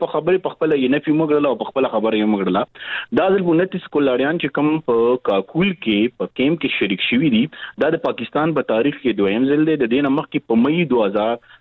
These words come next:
سوله کې، یعنې په مې دوه زره شپاړسم کې د انګلینډ د دورې لپاره هم، آ، زموږ لوبغاړي تلي وو په کاکول کې، د هغوی ټریننګ او د هغوی تربیت شوی و. دویمه خبره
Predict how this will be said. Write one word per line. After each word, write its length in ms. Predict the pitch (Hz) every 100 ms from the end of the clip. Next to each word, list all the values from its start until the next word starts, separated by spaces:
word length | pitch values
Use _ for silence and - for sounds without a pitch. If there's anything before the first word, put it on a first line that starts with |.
| - -
سوله 240 | 156 175
کې، 120 | 170
یعنې 220 | 170 160 127
په 120 | 117
مې 320 | 131 156 139
دوه 140 | 131 131
زره 160 | 113 -
شپاړسم 480 | 98 98 - 170 165
کې 120 | 156 160 - - 208
د 20 | 113
انګلینډ 400 | 113 123 175 175
د 120 | 123
دورې 240 | 113 127 143
لپاره 260 | 117 117 113
هم، 200 | 110 160 175
آ، 320 | - - 107 104 104
زموږ 240 | 113 127 123
لوبغاړي 340 | 107 107 117 113
تلي 120 | 147 160
وو 120 | 143
په 20 |
کاکول 340 | - 101 127 127
کې، 140 | 131
د 80 | 110
هغوی 260 | 95 117 139 - - -
ټریننګ 280 | 147 151 156
او 100 | 110
د 60 | 101
هغوی 220 | 98 107
تربیت 400 | 107 90 87 90 -
شوی 100 | 90
و. 160 | 82 82 - - - -
دویمه 320 | 147 226 185
خبره 200 | 175